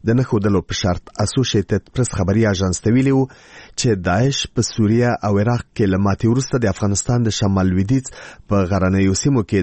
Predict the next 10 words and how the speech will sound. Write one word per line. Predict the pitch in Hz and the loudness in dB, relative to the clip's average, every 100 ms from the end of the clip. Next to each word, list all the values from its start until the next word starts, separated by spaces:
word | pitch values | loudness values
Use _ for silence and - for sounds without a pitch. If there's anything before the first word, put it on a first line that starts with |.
| 87 | 2
د | 95 85 - - - | 0 -2 -8 -20 -8
پراخېدو | - 110 123 120 135 | -2 0 0 0 0
په | 127 | -2
حال | 131 147 - | 0 0 -2
کې | 98 | -2
ده | 92 - 92 | -2 -4 0
او | 107 117 - 107 | 2 2 0 0
نوي | 104 104 - | 2 2 0
کسان | 104 - 117 101 | -4 -2 -2 0
ګماري. | 107 107 110 117 | 0 2 0 0